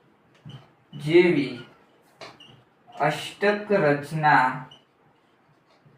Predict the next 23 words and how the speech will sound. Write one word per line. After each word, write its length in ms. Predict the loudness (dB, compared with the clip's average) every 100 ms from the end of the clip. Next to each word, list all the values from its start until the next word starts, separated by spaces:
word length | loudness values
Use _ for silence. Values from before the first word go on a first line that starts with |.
| _
પ્રાપ્ત 540 | 0 2 2 0 -6 -6 -4
કરે 340 | -4 -4 -6 -8
છે. 240 | -12 -16 -16 -20 -20 -20 -20 _ _ _ _ _ _ _ _ _ _ _ _ _ _ -20 -20 _ -20 -20 -20 _ _ _ _ _ _ _ _ _ _ _
તો 100 | -6
એન 260 | -2 0 0
એ 100 | -2
સી 220 | -4 2
એલ 140 | 4 6
અણુમાં 540 | 6 4 4 4 4
એન 300 | 0 0 2
એ 40 |
પરમાણુ 380 | 2 4 4 2
ઇલેક્ટ્રોનને 920 | 2 0 0 -2 -2 -2 -4 -2 -4 -8 _ _ -10
ગુમાવે 500 | -4 2 4 4 2
છે 260 | -8 -14 -14 -16
અને 180 | -10 -8
સી 220 | -6 0
એલ 160 | 2 4
માઇનસ 400 | 4 4 0 -4 0
પરમાણુ 580 | 0 4 4 4 2
ઇલેક્ટ્રોનને 840 | -2 0 2 0 -4 -2 0 -2 -4 -16 -4
મેળવે 460 | 2 4 2 -2 -6
છે. 180 | -14